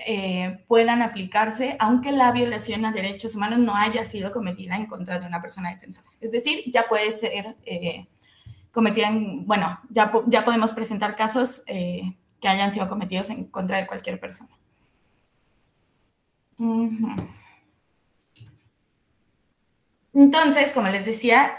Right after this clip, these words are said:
eh, esto también es muy importante. Cualquier persona responsable extranjera compl-, o cómplice que haya intentado cometer un abuso serio a derechos humanos o participado en prácticas corruptas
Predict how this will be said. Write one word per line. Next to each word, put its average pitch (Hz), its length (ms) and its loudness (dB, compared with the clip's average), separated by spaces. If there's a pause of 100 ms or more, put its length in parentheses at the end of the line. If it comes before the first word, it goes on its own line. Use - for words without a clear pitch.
eh, 214 520 0
esto 285 300 4
también 247 300 6
es 247 140 4
muy 240 140 4
importante. 220 580 0 (340)
Cualquier 277 480 4
persona 294 480 2
responsable 220 840 -2
extranjera 202 920 -4 (360)
compl-, 247 380 6
o 220 180 4
cómplice 208 640 -2 (220)
que 277 100 0
haya 277 180 2
intentado 254 400 2
cometer 220 420 -2
un 240 100 6
abuso 233 300 2
serio 220 320 -2
a 202 40 -4
derechos 214 420 -6
humanos 214 540 0
o 220 140 -2
participado 214 540 0
en 214 60 -4
prácticas 214 420 -8
corruptas 226 440 -2